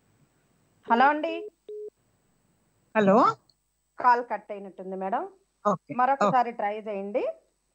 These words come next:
Speaker 2: అలాగే.
Speaker 1: మేడం, మరి ఈ కరోనా కదా
Speaker 2: ఉమ్.
Speaker 1: మేడం, ఇప్పుడు ఈ కరోనా టైంలో గర్భిణీలు అసలు ఎలాంటి జాగ్రత్తలు తీసుకోవాలంటారు? మరి ఈ కరోనా పుట్టే బిడ్డపై కూడా ఏమన్నా ప్రభావం చూపుతుందంటారా?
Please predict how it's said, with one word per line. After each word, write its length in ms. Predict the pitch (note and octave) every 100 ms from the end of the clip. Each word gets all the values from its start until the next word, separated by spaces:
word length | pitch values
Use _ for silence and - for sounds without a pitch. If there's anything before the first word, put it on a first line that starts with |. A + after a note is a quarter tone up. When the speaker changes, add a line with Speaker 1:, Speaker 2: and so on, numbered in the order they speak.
| _ _ _ -
Speaker 2:
అలాగే. 180 | F3+ D#3+
Speaker 1:
మేడం, 280 | D4 E4 G4
మరి 320 | C#4 B3 C4 -
ఈ 100 | E4+
కరోనా 520 | F4 B3+ C4 E4 E4+
కదా 240 | D#4 B3
Speaker 2:
ఉమ్. 80 | A3
Speaker 1:
మేడం, 240 | G#3 G#3 G3+
ఇప్పుడు 200 | A#3+ C4+
ఈ 160 | C#4
కరోనా 480 | C4 C4 B3+ D#4 E4
టైంలో 380 | D#4 C4+ C4 C4
గర్భిణీలు 600 | G#3+ A3+ G3 C4+ C#4+ A#3+
అసలు 280 | A#3 G#3+ G3
ఎలాంటి 360 | G3+ B3+ D4
జాగ్రత్తలు 500 | C4 A#3+ A#3 G#3+ G#3+
తీసుకోవాలంటారు? 840 | G3+ G3+ - F#3 F3+ F3+ F3 F3 F3+
మరి 260 | F3+ F3
ఈ 40 | F#3+
కరోనా 460 | - A3 A#3+ C#4
పుట్టే 360 | C4+ B3+ G3+ C4+
బిడ్డపై 380 | A#3+ G#3+ A#3 A3+
కూడా 200 | A3+ G#3+
ఏమన్నా 280 | F#3+ F#3+ F#3
ప్రభావం 440 | F#3 F3+ A3 A3+ G#3+
చూపుతుందంటారా? 840 | G#3 G3+ G3+ F#3+ E3 D#3 D#3 C#3+